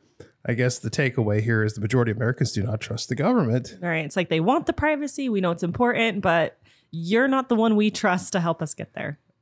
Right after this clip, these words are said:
Speaker 1: Exactly. And so the, the punchline in this is, <laughs> says,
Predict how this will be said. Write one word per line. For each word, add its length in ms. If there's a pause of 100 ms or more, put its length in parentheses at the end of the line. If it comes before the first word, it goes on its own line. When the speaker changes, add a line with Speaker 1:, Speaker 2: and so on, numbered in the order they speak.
(140)
Speaker 1:
Exactly. 720 (720)
And 180
so 240
the, 400 (220)
the 240
punchline 500
in 100
this 260
is, 100
<laughs> 80
says, 540